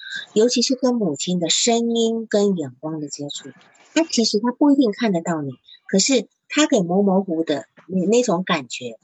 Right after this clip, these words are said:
她需要能够有，有一种连接。那么，那么如果这个时候她没有得到母亲的回应的时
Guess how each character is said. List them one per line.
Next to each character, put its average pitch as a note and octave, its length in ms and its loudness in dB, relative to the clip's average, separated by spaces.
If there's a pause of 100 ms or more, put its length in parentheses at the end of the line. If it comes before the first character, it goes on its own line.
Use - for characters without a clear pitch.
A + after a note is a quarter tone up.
(420)
她 A#3 120 0
需 B3 260 0
要 A#3 220 4
能 E3 180 -2
够 F3 200 2
有， C#3+ 260 0
有 D#3 180 2
一 G3 40 4
种 E3+ 200 -2
连 C3+ 320 -2
接。 D#3 360 -4 (420)
那 G4+ 140 4
么， B3 240 2 (560)
那 F#4+ 160 4
么 G#3+ 240 2
如 C#4 120 4
果 D#4+ 120 2
这 G#4 160 0
个 C#4+ 80 4
时 G3+ 240 0
候 G#3+ 140 2
她 C4 220 -4
没 A#3+ 300 2
有 C#4 220 6
得 D#3 180 -2
到 F#3+ 160 0
母 D3+ 200 -4
亲 F#3+ 280 0
的 D#3+ 240 -4
回 C#3 160 -2
应 G3+ 180 2
的 D#3+ 120 -2
时 - 200 -4